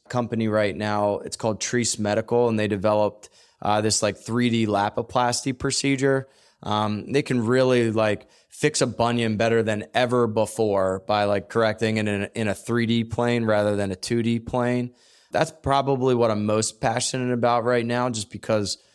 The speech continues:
I just love what they did. I put in a lot of hours to be trained on it. And, uh,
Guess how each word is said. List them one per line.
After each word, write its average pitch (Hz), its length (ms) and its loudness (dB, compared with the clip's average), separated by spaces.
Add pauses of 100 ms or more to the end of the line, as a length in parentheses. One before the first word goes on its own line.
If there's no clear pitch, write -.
(140)
I - 140 -2
just 101 220 -2
love 107 340 0
what 107 220 0
they 104 180 0
did. 101 500 0 (280)
I 110 80 0
put 113 200 -2
in 110 80 2
a 107 80 0
lot 101 220 2
of 90 80 0
hours 104 500 0
to 101 80 -8
be 98 120 -4
trained 107 440 -2
on 120 220 0
it. 123 240 -2
And, 98 360 -6
uh, 95 340 -2